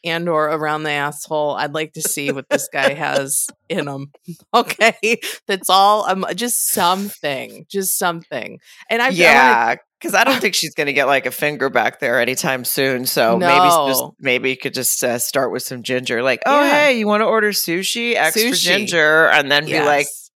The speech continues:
Speaker 2: "You know what? We have a lot of ginger laying around.
Speaker 1: Yeah.
Speaker 2: Let's see if <laughs> this," anyway, now we're
Speaker 1: Anyway,
Speaker 2: spiraling.
Speaker 1: we really are.
Speaker 2: Um,
Speaker 1: I, I do wanna say the best part of the,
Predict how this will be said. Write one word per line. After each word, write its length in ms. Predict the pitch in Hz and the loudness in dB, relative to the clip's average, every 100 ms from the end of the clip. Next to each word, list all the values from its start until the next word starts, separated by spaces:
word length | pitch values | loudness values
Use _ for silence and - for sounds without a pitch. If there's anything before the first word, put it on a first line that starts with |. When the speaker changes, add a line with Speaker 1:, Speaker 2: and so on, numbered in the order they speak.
| - | -6
Speaker 2:
"You 120 | 165 | -2
know 120 | 226 | 0
what? 200 | 233 226 | 2 2
We 80 | 208 | 2
have 60 | 156 | 2
a 40 | |
lot 280 | 151 151 156 | 4 6 6
of 100 | 151 | 4
ginger 380 | 151 151 143 135 | 0 0 0 0
laying 260 | 127 123 123 | 2 0 0
around. 400 | 123 123 120 120 _ _ _ _ | 0 0 -2 -6 _ _ _ _
Speaker 1:
Yeah. 200 | - 143 | -2 2
Speaker 2:
Let's 320 | 147 160 - | 4 4 2
see 600 | - - 131 131 127 147 - - | 0 0 2 2 0 -4 -8 -6
if 220 | 143 - | -6 -4
<laughs> 40 | |
this," 460 | 175 170 - - - - - - | -2 -2 0 0 0 -4 -18 -10
anyway, 500 | 139 131 131 127 127 _ | -6 -2 0 0 -2 _
now 180 | 151 147 | 0 2
we're 100 | 143 | 2
Speaker 1:
Anyway, 320 | 139 165 165 120 | 0 -2 0 0
Speaker 2:
spiraling. 440 | 131 117 113 135 _ - | 0 -2 -4 -8 _ -10
Speaker 1:
we 120 | 185 185 | -6 -4
really 280 | 214 202 156 | 0 2 4
are. 200 | 147 139 | 4 2
Speaker 2:
Um, 60 | |
Speaker 1:
I, 200 | 139 196 - - | 0 0 -2 -4
I 120 | 196 | -2
do 200 | 190 226 | 0 0
wanna 240 | 214 180 | 0 -2
say 220 | 190 170 151 | -2 -2 -4
the 200 | 147 156 | -4 -6
best 480 | 156 143 156 - - | -2 -2 -2 -8 -8
part 480 | - 135 127 - _ _ | -4 -2 -2 -6 _ _
of 540 | - 131 131 135 147 _ _ _ | -6 -6 -6 -12 -20 _ _ _
the, 640 | 156 135 127 120 - - | -12 -8 -8 -10 -12 -16